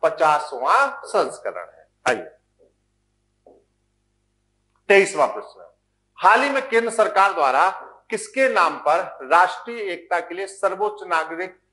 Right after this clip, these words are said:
सम्मान की स्थापना की गई, बताइए। राष्ट्रीय एकता के लिए हम सभी जानते हैं सरदार पटेल,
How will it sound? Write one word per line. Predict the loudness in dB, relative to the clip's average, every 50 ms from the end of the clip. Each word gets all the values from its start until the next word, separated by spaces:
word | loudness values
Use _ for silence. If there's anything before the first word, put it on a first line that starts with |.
| _ _ _ _ _
सम्मान | 0 2 2 4 4 2 2 2 0 0
की | -4 -12 -14 -14 -14 -14
स्थापना | -16 -8 0 2 2 2 2 0 -4 -4
की | -4 -6 -8 -10 -8
गई, | -8 -10 -12 -14 -16 _ _ _ -4
बताइए। | -2 0 0 0 -2 -6 -12 _ _ _ _ _ _ -2 2
राष्ट्रीय | 4 6 6 4 2 -2 -6 0 2
एकता | 2 2 2 2 2 2 2
के | 2 0 -4
लिए | -4 -4 -4
हम | -4 -6 -10 -12
सभी | -10 -8 -8 -6 -6 -6
जानते | -4 -4 -4 -4 -6 -10 -14
हैं | -14 -14
सरदार | -12 _ -12 -8 -6 -6 -6 -6 -8 -10 -16
पटेल, | -20 _ -20